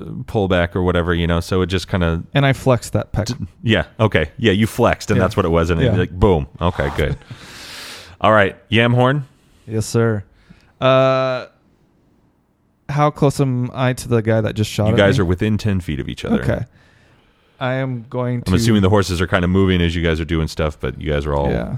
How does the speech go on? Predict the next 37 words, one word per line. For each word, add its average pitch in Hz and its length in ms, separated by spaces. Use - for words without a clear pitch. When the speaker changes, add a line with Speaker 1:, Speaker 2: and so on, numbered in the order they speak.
Speaker 1:
right 78 160
in 73 80
combat 60 400
zone. 50 280
Speaker 2:
Um, 113 600
Speaker 1:
And 76 100
you 73 80
guys 76 160
are 76 120
all, 80 420
except 90 320
for 87 40
the 80 80
one 80 140
guy, 69 200
you 65 180
guys 65 200
are 65 60
all 67 80
still - 160
on 64 120
horses. - 340
Speaker 2:
I 139 140
trust 117 440
these 123 180
guys. 120 480
I'm 127 160
gonna 123 220
try 110 380
to, 107 380
<laughs> - 160
I, 110 200
I 123 100
know 113 140
this 110 140
is 104 140
insane. 98 420